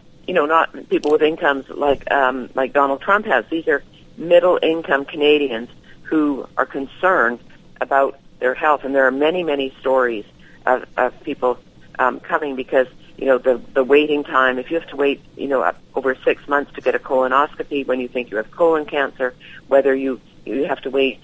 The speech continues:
over four months to get an M R I and you think you have a brain tumor, um, it's, it's important. And so Canadians have an escape valve. But what, what will be our escape valve if,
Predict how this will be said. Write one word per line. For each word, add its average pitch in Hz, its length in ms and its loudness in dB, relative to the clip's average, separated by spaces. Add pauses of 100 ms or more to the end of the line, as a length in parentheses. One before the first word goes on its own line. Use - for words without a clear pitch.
(140)
over 135 160 -2
four 156 320 0
months 135 320 -2
to 127 80 -6
get 131 160 -2
an 127 100 -8
M 131 160 -2
R 127 180 2
I 135 280 4
and 123 180 -2
you 127 60 -8
think 131 220 -6
you 131 60 -2
have 131 100 0
a 127 60 -4
brain 139 300 -2
tumor, 117 360 -4 (340)
um, 139 280 -4 (320)
it's, - 400 -4 (160)
it's - 180 -4
important. 160 440 0
And 143 220 0
so 147 160 4
Canadians 175 540 0 (440)
have 151 260 0
an 175 100 0
escape 180 480 -2
valve. 113 300 0 (300)
But 120 120 0
what, 175 280 2
what 190 220 0
will 185 140 0
be 160 280 -4
our 175 280 2
escape - 380 -8
valve 107 320 -4 (340)
if, 139 200 2